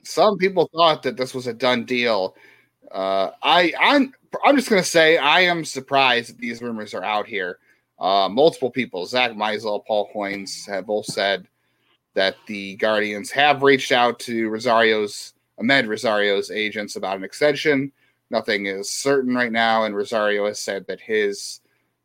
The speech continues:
uh, deadline for an extension is not opening day, 'cause usually a lot of players will say, "If we don't get something done by opening day, then that's it." Um,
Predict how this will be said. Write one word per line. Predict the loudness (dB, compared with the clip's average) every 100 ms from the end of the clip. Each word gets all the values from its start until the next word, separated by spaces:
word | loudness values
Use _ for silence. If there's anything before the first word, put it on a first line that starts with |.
| _ -8
uh, | -6 -4
deadline | 0 2 2 0 -2
for | -6 -8
an | -8
extension | -6 -6 -6 -10
is | -2
not | 2 4 2 -2
opening | -4 -4 -4 -6
day, | -6 -8
'cause | -8 -2
usually | -2 2 2
a |
lot | 2 0
of |
players | -2 -2 -2 -6
will |
say, | -6 -4
"If | 2
we | 2
don't | 2
get | 0
something | -4 -6
done | -4 -4
by | -2
opening | -4 -4 -4
day, | -4
then | -4 -8
that's | -10 -6
it." | -4 -4 _ _ _ _ _ -10
Um, | -6 -4 -4 -8